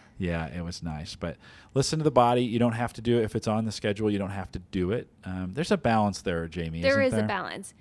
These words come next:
Speaker 2: You can always, um, change your mileage so that you can do less one day and just pick up the extra miles a different day.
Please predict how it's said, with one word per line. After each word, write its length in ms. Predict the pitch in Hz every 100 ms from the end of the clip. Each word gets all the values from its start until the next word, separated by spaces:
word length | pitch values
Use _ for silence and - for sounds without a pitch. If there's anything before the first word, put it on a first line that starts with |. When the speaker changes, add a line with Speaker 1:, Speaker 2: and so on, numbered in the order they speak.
| _
Speaker 2:
You 140 | 247 247
can 180 | 269
always, 560 | - 247 254 254 254 233 226
um, 240 | 208 196
change 300 | 208 233 233
your 80 | 233
mileage 420 | 196 202 208 202 -
so 80 | 202
that 240 | 208 -
you 80 | 196
can 80 | 185
do 240 | 208 190
less 320 | 214 208 -
one 180 | 208 202
day 300 | 190 190 185
and 200 | 202 196
just 380 | 202 202 - -
pick 180 | 214 208
up 140 | -
the 180 | 196 -
extra 240 | 185 -
miles 320 | 190 180 185
a 60 | 185
different 400 | 185 - - 220
day. 280 | - -